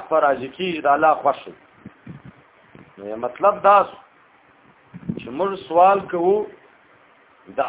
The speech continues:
الله څخه، د ښوونې د لارې هغه لار چې د الله خوښ وي. د الله چې کومه لار خوښه ده، د هغې لارې د دې ښوونې سوال د پروردګار کوي. دې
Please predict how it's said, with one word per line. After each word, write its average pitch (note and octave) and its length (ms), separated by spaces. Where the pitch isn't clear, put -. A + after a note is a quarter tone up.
الله F#3 220
څخه، - 180
د - 20
ښوونې F#3+ 480
د - 20
لارې G#3 320
هغه G3+ 220
لار G#3+ 220
چې - 80
د D3+ 100
الله D#3+ 280
خوښ C3 220
وي. - 80
د G2+ 40
الله F#3 220
چې - 140
کومه G3+ 220
لار G3+ 160
خوښه F#3 400
ده، A3 100
د - 20
هغې D3+ 340
لارې G#3 340
د - 20
دې C#3+ 140
ښوونې F3+ 420
سوال E3+ 280
د C#3 140
پروردګار A2+ 520
کوي. - 160
دې A3 120